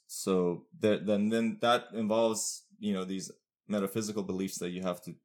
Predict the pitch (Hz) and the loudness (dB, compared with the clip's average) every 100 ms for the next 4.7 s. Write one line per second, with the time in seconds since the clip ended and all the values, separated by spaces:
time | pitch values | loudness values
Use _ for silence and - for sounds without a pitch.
0 | _ 87 90 90 90 - 87 85 82 82 | _ -10 -8 -6 -6 -4 -4 -2 -4 -6
1 | 90 85 80 117 120 87 - _ _ 95 | -8 -10 -8 -4 -4 -4 -10 _ _ -6
2 | 85 101 101 - 151 139 113 90 92 - | -4 -4 -4 -2 2 2 0 -6 -8 -8
3 | - 87 85 87 92 87 85 90 95 - | -10 -12 -10 -8 -8 -8 -6 -6 -6 -10
4 | - - 80 82 - 78 76 | -16 -12 -8 -8 -8 -8 -10